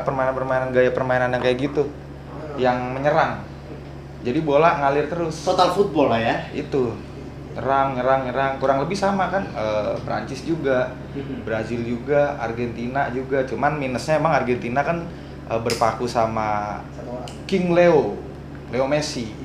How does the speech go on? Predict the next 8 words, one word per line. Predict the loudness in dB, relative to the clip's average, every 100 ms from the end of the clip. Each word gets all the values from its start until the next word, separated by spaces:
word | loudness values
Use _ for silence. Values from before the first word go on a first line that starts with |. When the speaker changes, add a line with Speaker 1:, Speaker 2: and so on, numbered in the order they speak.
| -12 -14 -14 -10
Speaker 2:
Iya. | -8 -4 -2
Speaker 1:
Itu | 2 2
jadinya | 4 2 2
ya | 6 8 8
mati | 6 0 0 -2 -2 -4
gitu. | -10 -8 -4
Dan | -2 0
mentalnya | 0 2 6 6 6 4 4 2